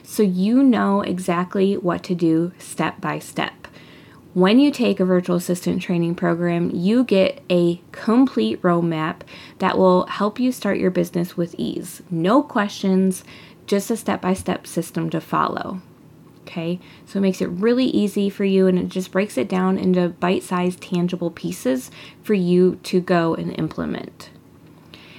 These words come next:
And then the third reason is that you get a mentor to ask all of your questions, and this mentor is someone who understands what you do and why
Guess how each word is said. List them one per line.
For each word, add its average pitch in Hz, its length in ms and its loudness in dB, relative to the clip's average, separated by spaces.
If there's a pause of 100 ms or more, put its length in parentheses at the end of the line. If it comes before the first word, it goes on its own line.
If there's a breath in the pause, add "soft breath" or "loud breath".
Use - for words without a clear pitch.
(120)
And 196 180 4
then 185 540 4
the 190 100 0
third 285 480 2
reason 185 480 4
is 185 160 -2
that 185 400 -2
you 240 160 4
get 381 140 4
a 349 80 6
mentor 190 500 2
to - 160 -2
ask 180 320 -4
all 180 160 2
of 196 100 0
your 220 140 -4
questions, 240 880 -2 (420 loud breath)
and 214 340 2 (200)
this 226 260 -2
mentor 254 400 2
is 247 140 0
someone 214 320 0
who 214 180 -2
understands 190 760 0
what 202 200 -2
you 185 240 2
do 214 500 4 (340 loud breath)
and 196 220 2
why 185 480 2